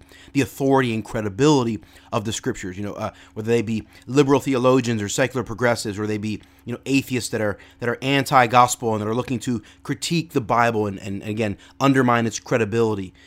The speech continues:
You know, they'll, they'll say things like, "The Bible is nothing more than this massive game of telephone. You know, these, these stories and legends have been passed down over the centuries, and the stories have been changed, and they've been edited, and the stories have been amplified, and for political purposes, certain things have been included or excluded,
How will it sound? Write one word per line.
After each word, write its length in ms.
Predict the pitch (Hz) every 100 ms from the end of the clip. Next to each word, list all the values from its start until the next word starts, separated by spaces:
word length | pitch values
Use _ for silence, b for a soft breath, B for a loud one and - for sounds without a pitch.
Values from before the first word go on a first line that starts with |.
| B
You 60 | -
know, 60 | 110
they'll, 220 | 107 107
they'll 160 | 110
say 220 | 110 143 123
things 260 | 123 107
like, 180 | 107 101 B B
"The 80 | -
Bible 300 | 110 156 160
is 80 | 139
nothing 200 | 139 139
more 180 | 143 139
than 120 | 127
this 160 | 123 - B B
massive 520 | 113 143 147 - 107
game 220 | 139 131
of 120 | 123 -
telephone. 640 | - 156 131 123 110 107
You 60 |
know, 40 | 110
these, 200 | 113 104 B -
these 160 | 131
stories 580 | - - 165 160 147 127
and 200 | 117 113
legends 380 | 139 147 127 110
have 120 | 107
been 120 | 104
passed 340 | 107 156 135 -
down 300 | 139 143 120
over 160 | 113
the 100 | 110
centuries, 440 | 104 147 139 127 110
and 160 | 107 B B
the 80 | -
stories 300 | - 143 143
have 100 | 117
been 140 | 107 104
changed, 540 | - 196 175 139 110
and 100 | 107
they've 120 | 113
been 180 | 110 104 B B B
edited, 460 | - 170 151 127 113
and 80 | 104
the 60 |
stories 380 | 107 - 143 135
have 80 | 110
been 100 | 113
amplified, 680 | 135 175 156 135 117 107 104
and 100 | 101 B B
for 120 | 139
political 420 | - 196 196 151
purposes, 440 | 127 131 113 113
certain 280 | 110 170 139
things 200 | 135 143
have 120 | 123
been 140 | 110 110
included 500 | 110 - 196 170 131
or 100 | 127
excluded, 640 | 175 - 143 123 117 -